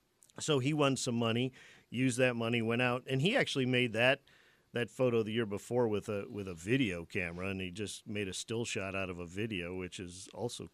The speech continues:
pretty impressive. And so then he used his, his winnings to go buy a real camera,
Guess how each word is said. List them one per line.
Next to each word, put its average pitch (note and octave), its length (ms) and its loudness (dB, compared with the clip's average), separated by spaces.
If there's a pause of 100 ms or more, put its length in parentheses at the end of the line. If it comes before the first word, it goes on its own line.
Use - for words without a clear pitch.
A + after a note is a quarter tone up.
pretty G2 180 -6
impressive. G2 560 -6 (840)
And A2 160 -6
so C3 180 -2
then A#2+ 200 2
he B2 280 4 (420)
used E3+ 260 4
his, D3 240 4
his C3+ 200 2
winnings D3 380 6
to C3+ 80 -2
go C3 80 6
buy B2+ 220 6
a B2 60 8
real C3 240 4
camera, A2+ 520 0